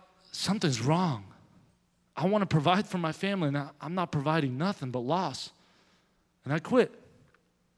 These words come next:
And I remember Serge Derspek, months prior to that, he's like, "Hey, you're gonna get to the point where you're gonna need to die for your business." I'm like, "Yeah, man, I'm dead to my business." He's like, "Yeah,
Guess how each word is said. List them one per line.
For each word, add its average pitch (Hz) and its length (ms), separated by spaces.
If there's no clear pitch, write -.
And 151 140
I 165 40
remember 170 280
Serge 202 360
Derspek, 139 500
months 196 260
prior 190 280
to 156 120
that, 139 140
he's 143 160
like, 139 160
"Hey, 160 140
you're 156 140
gonna 175 140
get 151 160
to 156 80
the 143 100
point 156 280
where 143 100
you're 170 120
gonna 156 160
need 143 180
to 127 80
die 131 240
for 135 160
your 131 100
business." 123 400
I'm 123 80
like, 135 200
"Yeah, 170 200
man, 170 380
I'm 160 100
dead 170 220
to 165 80
my 170 140
business." 160 640
He's 131 200
like, 131 260
"Yeah, 147 380